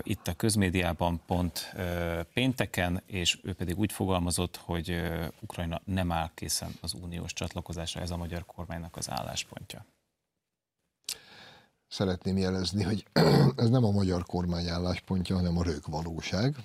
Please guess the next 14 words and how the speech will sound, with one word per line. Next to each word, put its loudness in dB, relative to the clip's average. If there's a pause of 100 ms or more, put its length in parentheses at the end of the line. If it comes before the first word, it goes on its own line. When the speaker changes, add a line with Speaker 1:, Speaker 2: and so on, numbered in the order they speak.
(160)
Speaker 2:
Olyannyira 4
a -2
rögvalóság, -2 (840)
hogy 0
az 2
illetékes 0 (800)
uniós 4
biztos 0 (640)
nyár 2
végén -4
letett -4
egy -6
jelentést, -2
amiben 2